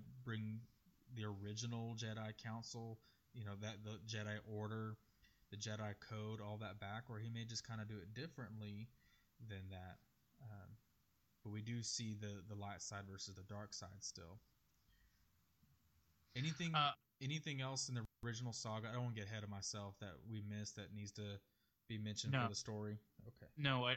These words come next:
Speaker 2: I, I don't think so. Uh, I think, um, I think we're good to move forward on the, on, from the original saga to the new series. Um, yeah, 'cause that's, that's what we're,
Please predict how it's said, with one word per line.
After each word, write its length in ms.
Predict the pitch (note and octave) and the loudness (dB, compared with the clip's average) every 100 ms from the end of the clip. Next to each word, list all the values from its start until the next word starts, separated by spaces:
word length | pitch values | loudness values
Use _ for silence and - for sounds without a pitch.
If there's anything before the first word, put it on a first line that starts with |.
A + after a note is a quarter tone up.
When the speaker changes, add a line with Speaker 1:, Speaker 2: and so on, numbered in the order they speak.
| - | 4
Speaker 2:
I, 220 | B2+ B2+ | 4 6
I 40 | |
don't 260 | C3+ C3+ B2 | 6 6 4
think 220 | C3+ A#2 | 4 4
so. 440 | - C3 A#2+ A#2 A#2 | 6 8 8 6 4
Uh, 40 | A#2+ | 4
I 80 | A#2+ | 4
think, 340 | A#2+ B2 A2+ - | 6 4 4 4
um, 440 | A2+ G#2+ G#2+ G#2 - | 6 8 8 6 4
I 80 | D3+ | 4
think 220 | A#2 A#2 | 4 4
we're 100 | A2+ | 4
good 180 | A#2 A#2 | 6 6
to 60 | |
move 240 | A2+ A2+ G#2+ | 6 6 6
forward 320 | A#2 A2+ A2 | 4 6 6
on 140 | A2 | 6
the, 100 | A2+ - | 4 4
on, 120 | B2 - | 0 2
from 120 | B2 | 6
the 80 | A2+ | 6
original 280 | A2 A2+ A2 | 6 6 6
saga 220 | A#2 A2+ | 4 4
to 100 | - | 4
the 80 | A2+ | 8
new 200 | A2+ A2+ | 8 6
series. 440 | - A2+ A#2 A2+ - - - - - - | 6 8 8 6 2 -16 -18 -18 -4 4
Um, 440 | A#2 A2 G#2+ G#2 - | 6 8 6 4 2
yeah, 180 | B2+ A#2 | 6 6
'cause 140 | A#2 - | 4 2
that's, 180 | A#2 - - | 2 0 0
that's 500 | C#3+ C#3+ C3 - - C#3 | 6 6 4 -4 -10 0
what 420 | D3 C3+ D3+ E3 | 4 6 6 4
we're, 300 | D3 C#3+ C3+ | 4 4 2